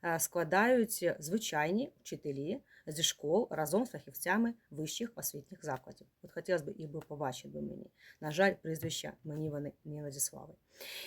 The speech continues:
І третє, вони зауважили, що розуміють, що дуже складно складати М Н Т в один день.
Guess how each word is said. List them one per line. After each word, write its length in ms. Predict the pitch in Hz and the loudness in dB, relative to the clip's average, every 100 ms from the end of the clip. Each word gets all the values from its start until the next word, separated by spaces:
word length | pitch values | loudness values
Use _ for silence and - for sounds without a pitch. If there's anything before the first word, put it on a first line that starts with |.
| - | -2
І 80 | 220 | 0
третє, 320 | 214 392 - | 6 6 6
вони 220 | 226 233 | 6 8
зауважили, 640 | 254 220 208 247 220 220 208 | 8 6 6 4 6 6 6
що 240 | 208 233 - | 4 0 -2
розуміють, 920 | 180 202 233 240 277 269 277 262 202 | 4 8 8 8 8 10 10 10 8
що 140 | - 226 | 6 -2
дуже 300 | 202 277 254 | 0 4 4
складно 360 | - 254 202 | 4 2 2
складати 440 | 175 - 165 165 160 | 0 -2 -2 0 0
М 100 | 156 | -4
Н 100 | 156 | -2
Т 200 | - 214 | 0 2
в 80 | 160 | 2
один 280 | 143 165 | -2 -2
день. 240 | 156 139 | -2 -2